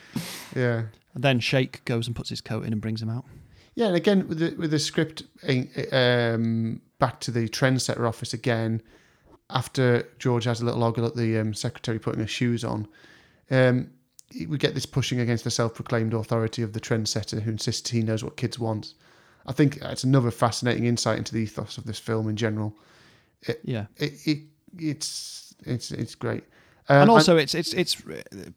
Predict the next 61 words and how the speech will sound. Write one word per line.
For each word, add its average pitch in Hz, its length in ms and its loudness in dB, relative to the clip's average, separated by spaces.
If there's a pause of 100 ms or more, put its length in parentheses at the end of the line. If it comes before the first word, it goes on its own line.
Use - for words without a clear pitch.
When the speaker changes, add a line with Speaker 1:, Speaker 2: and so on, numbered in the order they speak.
Speaker 1:
people 180 320 4
watching 147 320 2
at 127 100 2
the - 80 -4
time 135 340 6
would 123 100 4
have 123 100 2
known 127 240 4
as 120 120 2
well, 123 240 2 (100)
sort - 220 -4
of 123 220 -2
what 139 200 0
they 135 80 0
were 123 80 2
parodying 131 640 4
a 120 40 4
little 127 180 2
bit 120 140 -2
more 208 160 8
Speaker 2:
Yeah. 151 200 8
Speaker 1:
there. 113 260 0 (640)
Uh, 127 160 0
that's - 220 -2
sort 127 160 2
of 120 80 -2
lost 131 320 2
a 123 60 -4
bit 123 180 -2
to - 80 -6
the 120 100 0
mists - 460 -2
of, 113 160 -2
Speaker 2:
Yeah, 165 200 8
Speaker 1:
uh, - 20 4
Speaker 2:
it's 120 60 0
Speaker 1:
mists 123 120 2
Speaker 2:
hard 151 140 6
Speaker 1:
of 123 80 -2
Speaker 2:
'cause 131 80 0
the, 143 60 4
Speaker 1:
time 123 280 4
for 131 120 -2
the 127 40 2
modern 123 300 2
audience. 113 420 -2
Speaker 2:
the 143 80 0
Speaker 1:
It's 135 60 4
Speaker 2:
references 143 320 2
Speaker 1:
now 139 140 4
Speaker 2:
aren't 131 100 4
Speaker 1:
general, 127 360 4
but 123 120 -2
it 120 40 2
was 120 120 -2
a - 20 -6
bit 123 120 0
Speaker 2:
Yeah. - 20 0
Speaker 1:
more 123 100 2
specific - 520 -4
then. 110 180 -6